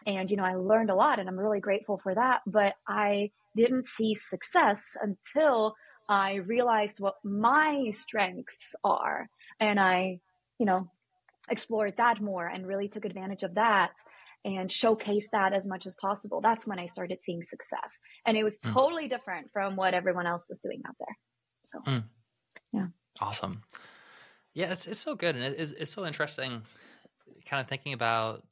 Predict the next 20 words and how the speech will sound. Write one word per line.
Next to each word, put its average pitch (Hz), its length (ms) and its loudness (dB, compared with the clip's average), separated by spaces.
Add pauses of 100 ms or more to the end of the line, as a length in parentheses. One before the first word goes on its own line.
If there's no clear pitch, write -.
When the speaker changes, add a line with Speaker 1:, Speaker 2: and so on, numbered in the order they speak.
(100)
Speaker 2:
the 107 400 -2
relationship 107 800 0
between 104 360 -4
your 98 140 -2
voice 98 560 0 (100)
and 101 380 -6
yourself - 640 -2
and 90 140 -10
who 113 100 -6
you 104 240 -4
are 92 300 0
and 95 140 -16
kind 98 180 -4
of 92 200 -12
the 101 80 -8
way 107 120 -4
that 101 140 -6
you 95 80 -10
express - 400 -4
yourself. - 420 -8